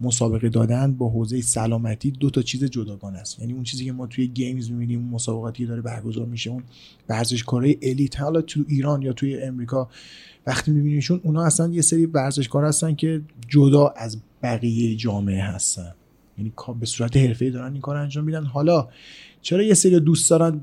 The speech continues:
بیان اون کراسفیتر بشن؟ برای اینکه اون کاری که توی جیم انجام می‌شه، اون ورزشکارا هم داره انجام می‌ده. برای همین این حسو به این، اه، مخاطب می‌ده، میگه: "اه، اوکی، پس این اگه هالتره، خب پس منم می‌تونم بزنم، اگه باره که پولاپه که خب منم می‌تونم بزنم." ولی خب این داستانه.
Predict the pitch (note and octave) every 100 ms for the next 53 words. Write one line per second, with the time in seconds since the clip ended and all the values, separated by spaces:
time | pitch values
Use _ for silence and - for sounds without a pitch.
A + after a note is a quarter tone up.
0 | C#3 E3 D#3 D#3 D3 D3 - D3+ D#3 D#3
1 | - D3+ C#3+ D#3 E3 G3 F#3+ G3 G3 F3
2 | E3 D3 C#3 D#3 D#3 D#3 D#3 D#3 D#3 -
3 | F#3+ F3 C#3+ G3 E3+ D#3+ C#3+ D#3 D#3 F3+
4 | E3+ E3+ D3+ D#3 C3+ C3 D3 E3 F3+ F3
5 | E3 E3 F#3 D#3+ D#3+ E3+ D#3+ - - -
6 | - - - C3 B2 B2+ C#3+ D3 C#3 C#3
7 | D#3+ D#3+ E3+ D#3+ D#3+ D3+ D3+ F3 E3 C#3
8 | - D#3+ D3+ D3 B2 B2 A#2+ D3 D#3 C#3
9 | A#2+ C3+ D#3 D#3+ D#3+ E3 E3 D#3 D#3+ D3
10 | C3 D3+ C#3 D3 E3 D#3+ D#3+ - C#3 B2+
11 | C3+ D#3+ D#3+ - C#3+ D3 D#3+ D#3+ E3 D#3
12 | D#3+ D#3+ F3+ - C#3+ D#3 D3 - D#3 C#3+